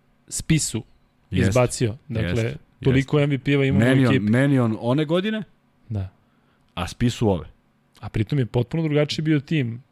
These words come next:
Speaker 1: manje više drugačiji tim za te olimpijske igre. Igralo se u Beogradu,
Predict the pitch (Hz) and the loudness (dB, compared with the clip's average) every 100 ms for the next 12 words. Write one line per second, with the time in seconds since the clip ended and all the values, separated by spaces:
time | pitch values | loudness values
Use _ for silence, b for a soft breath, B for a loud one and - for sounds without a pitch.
0 | - 117 113 113 110 113 110 110 113 120 | -6 0 2 0 0 0 0 0 -4 -2
1 | 113 110 110 - 113 107 110 131 120 117 | -4 -2 -4 0 0 2 -2 -6 -4 -4
2 | 110 - 117 139 120 123 113 - 113 107 | -4 -4 -2 0 0 0 0 0 -2 2
3 | 110 117 139 156 | 2 4 4 0